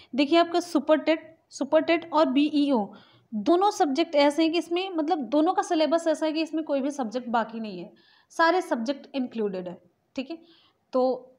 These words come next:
चलिए, दोनों के लिए ये इक्वली इंपॉर्टेंट है। तो शुरू से लास्ट तक वीडियो के साथ बने रहिएगा और अपनी स्कोरिंग जरूर कमेंट सेक्शन में स्कोर करके बताइएगा। तो यहाँ पे क्वेश्चन आप सभी की स्क्रीन पे देखिए, करंट अफेयर से रिलेटेड क्वेश्चन है।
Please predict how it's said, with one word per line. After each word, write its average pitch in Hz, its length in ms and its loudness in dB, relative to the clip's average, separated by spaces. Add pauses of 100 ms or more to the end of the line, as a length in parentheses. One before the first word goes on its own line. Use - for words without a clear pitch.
चलिए, 349 300 -2 (560)
दोनों 311 320 2
के 392 100 -2
लिए 359 160 2
ये 285 280 2
इक्वली 294 560 -2
इंपॉर्टेंट 277 460 -2
है। 269 60 -6 (240)
तो 254 60 -2
शुरू 320 280 0
से 359 140 -4
लास्ट 320 240 0
तक 330 40 -6
वीडियो 277 260 -2
के 302 80 -2
साथ 294 160 -4
बने 247 260 -4
रहिएगा 269 280 -2
और 311 160 0
अपनी 226 240 -6
स्कोरिंग 233 380 -4
जरूर 226 280 -4
कमेंट 233 220 -4
सेक्शन 254 240 -10
में 247 120 -6
स्कोर 240 220 -6
करके 233 220 -8
बताइएगा। 240 480 -4 (580)
तो 202 60 -4
यहाँ 247 200 -2
पे 311 100 -4
क्वेश्चन 277 340 2
आप 277 100 0
सभी 269 200 -2
की 285 100 -4
स्क्रीन 294 260 -2
पे 320 80 -2
देखिए, 247 240 -2
करंट 254 280 2
अफेयर 277 200 4
से 277 140 0
रिलेटेड 262 380 0
क्वेश्चन 285 320 -2
है। 311 180 -2